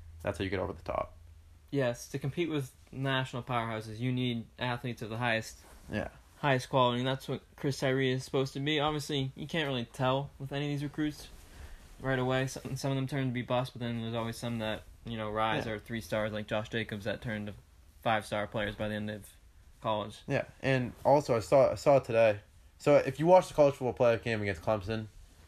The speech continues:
Speaker 1: Clemson was way faster. That was the big, like, Clemson was by far the faster team. They dominated with speed. But Chris Tyree, he, if you look at every player to pl-, ever play for N D the last, in, like, the Brian Kelly era, only two guys have had a faster forty time, Will Fuller and then some random cornerback from way back
Speaker 2: <laughs>
Speaker 1: when.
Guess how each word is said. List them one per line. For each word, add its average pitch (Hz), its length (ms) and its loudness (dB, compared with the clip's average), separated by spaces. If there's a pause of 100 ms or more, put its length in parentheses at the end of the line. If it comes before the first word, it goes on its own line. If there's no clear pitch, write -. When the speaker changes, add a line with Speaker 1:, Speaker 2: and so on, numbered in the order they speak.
(680)
Speaker 1:
Clemson 147 280 2
was 117 100 2
way 110 180 4
faster. - 400 2
That 117 100 8
was 139 120 6
the 143 60 -2
big, 131 240 4
like, 104 200 -2
Clemson 151 280 0
was 131 80 2
by 110 160 6
far 113 260 4
the 101 60 -2
faster 98 360 4
team. 95 420 -6
They 117 100 -2
dominated 101 360 0
with 92 100 -8
speed. 98 380 -4 (640)
But 104 300 4 (400)
Chris 156 200 2
Tyree, 143 440 6 (560)
he, 123 500 -2 (220)
if 117 120 -4
you 139 80 2
look 151 160 2
at 147 200 2
every 143 200 2
player 131 280 2
to 113 40 -4
pl-, - 140 -6
ever 117 160 2
play 113 180 0
for 98 120 -4
N 104 160 0
D 104 100 -2
the 92 100 -4
last, 90 380 2
in, - 80 -6
like, 101 100 -4
the 101 80 -8
Brian 98 220 2
Kelly 101 280 2
era, 104 300 4 (120)
only 113 160 0
two 135 200 0
guys 123 260 8
have 104 60 -12
had 104 80 4
a 101 40 0
faster 104 320 2
forty 101 260 0
time, 107 300 2
Will 110 120 2
Fuller 113 400 0
and 92 120 -10
then 92 120 -6
some 92 200 -6
random 101 260 0
cornerback 104 540 2
from - 340 -4
way 101 140 4
back 104 260 4
Speaker 2:
<laughs> - 0 -
Speaker 1:
when. 120 340 2